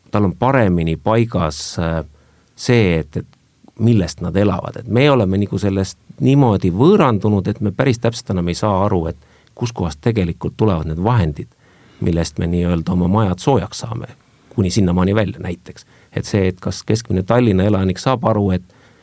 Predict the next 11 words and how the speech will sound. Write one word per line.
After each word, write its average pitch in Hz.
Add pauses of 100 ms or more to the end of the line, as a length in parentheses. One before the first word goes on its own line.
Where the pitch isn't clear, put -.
(160)
et, -
äh, 87 (840)
viiskümmend 98
või 92
enam 98
protsenti 117
tema 92 (520)
maja 107
soojast 104
tuleb 95
puidust. -